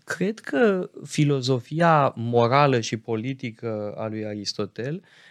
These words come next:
este o elaborare a, ă, por-, care pornește de la formulele faimoase ale lui Solon: „Totul cu măsură, nimic în exces.”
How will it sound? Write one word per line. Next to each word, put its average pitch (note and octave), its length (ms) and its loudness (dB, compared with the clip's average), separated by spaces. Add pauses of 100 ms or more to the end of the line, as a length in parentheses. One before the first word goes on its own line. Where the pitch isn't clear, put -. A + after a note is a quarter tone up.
(160)
este F3+ 320 0
o F#3 60 6
elaborare E3 1200 4 (180)
a, E3+ 380 4
ă, D3 140 8
por-, C#3 320 2
care C#3 280 4
pornește D3 580 2
de E3+ 120 2
la F3+ 180 6
formulele D#3 760 4
faimoase C3+ 640 4
ale C#3+ 160 6
lui C3 180 2
Solon: G#2 580 2 (480)
„Totul F3 340 6
cu C#3+ 160 2
măsură, D3+ 640 6
nimic C#3+ 440 0
în C#3 120 2
exces.” B2 640 0